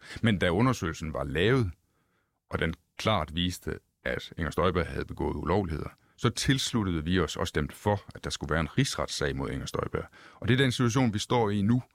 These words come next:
med minkskandalen, det er, at undersøgelsen er lavet, og den undersøgelsen siger, at statsminister Mette Frederiksen havde hovedansvaret for en proces, der førte til ulovligheder.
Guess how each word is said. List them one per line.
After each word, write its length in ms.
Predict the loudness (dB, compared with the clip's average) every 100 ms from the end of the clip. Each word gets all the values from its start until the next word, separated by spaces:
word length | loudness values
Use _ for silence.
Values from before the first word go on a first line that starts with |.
| _ _ _ _ _ _ _ _ -2
med 260 | 0 0 -2
minkskandalen, 960 | 0 2 2 -2 -6 -4 -2 -4 -4 0
det 120 | 2
er, 180 | 4 2 -2 -12 _ _ -10
at 100 | -2
undersøgelsen 600 | 2 2 2 -2 -2 -4 0
er 140 | 2
lavet, 320 | 2 -2 -8 -16 _ _ _ _ _ _
og 140 | -2 0
den 240 | 0 -2 -8 _
undersøgelsen 460 | 0 2 0 0 -2
siger, 440 | 0 2 4 2 0 _ _ _ _ _ -6
at 180 | -6
statsminister 640 | -2 0 0 0 -4 -2 -2
Mette 220 | -2 -2
Frederiksen 560 | 0 0 0 -4 -10 -12 _
havde 220 | 0 2
hovedansvaret 960 | 2 4 4 2 -2 -4 -4 -4 -6 -6
for 280 | 0 0 -2
en 120 | -8
proces, 540 | -6 -2 2 2 0 -6
der 100 | -6
førte 360 | 0 0 0 -4
til 160 | -4
ulovligheder. 640 | 0 2 0 0 -8 -12